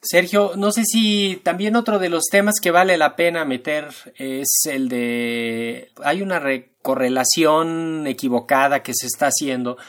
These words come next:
de que si el, la vacunación con la vacuna contra la tuberculosis, que es la B C G, sirve para que haya menos casos de covid diecinueve, que es una, una correlación medio,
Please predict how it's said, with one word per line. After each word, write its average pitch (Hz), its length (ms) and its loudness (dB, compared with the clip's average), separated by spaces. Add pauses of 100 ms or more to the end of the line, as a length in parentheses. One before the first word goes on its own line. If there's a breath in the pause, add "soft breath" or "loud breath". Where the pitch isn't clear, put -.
(340 loud breath)
de 120 600 0
que 123 120 -6
si 123 240 -2
el, 117 500 -2
la 113 100 -2
vacunación 127 880 -4
con 120 480 -2
la 117 100 -2
vacuna 135 340 -6
contra 117 260 -6
la 110 120 -6
tuberculosis, 120 680 -6
que 123 100 -12
es 117 60 -10
la 117 100 -4
B 117 60 -8
C 117 140 -8
G, 113 300 -10 (340 soft breath)
sirve 151 760 -4 (280 soft breath)
para 113 300 -2
que 113 680 -6
haya 131 280 -2
menos 131 420 -2 (280)
casos 120 640 -6
de 104 840 -10
covid 120 300 -6
diecinueve, 147 500 -4
que 165 80 -8
es - 140 -4
una, 139 400 -4
una 143 240 -8
correlación 131 640 -6
medio, 107 640 -6